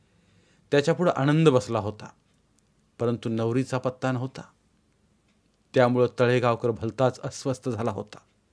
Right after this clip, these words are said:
तो घडी घडी बाहेर जाऊन पुन्हा निराश होऊन येत होता आणि त्याची ती धावपळ सुलभा पाहत होती. घड्याळाचा काटा पाचाकडे सरकत होता.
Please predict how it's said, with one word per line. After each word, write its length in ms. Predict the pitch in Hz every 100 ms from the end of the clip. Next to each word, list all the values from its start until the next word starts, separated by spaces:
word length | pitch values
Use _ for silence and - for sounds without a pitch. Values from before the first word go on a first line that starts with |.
| _ _ _ _ _ _ _ _
तो 140 | 131 120
घडी 300 | 101 110 127
घडी 200 | 113 120
बाहेर 360 | 107 110 131
जाऊन 240 | 120 120 120
पुन्हा 340 | 113 123 123
निराश 380 | 120 117 117 -
होऊन 180 | 120 117
येत 180 | 110 113
होता 200 | 110 - - _ _ _ _ _ _
आणि 120 | 120 -
त्याची 200 | 123 139
ती 100 | 127
धावपळ 480 | 113 117 110 147 139
सुलभा 340 | 127 117 113
पाहत 300 | 107 110 110 -
होती. 280 | 104 - - _ _ _ _ _ _ _ _ _ _ _ -
घड्याळाचा 520 | 123 113 123 117 113
काटा 360 | 107 120 113 113
पाचाकडे 580 | - 113 - 117 113 110
सरकत 320 | 110 104 107
होता. 220 | 104 -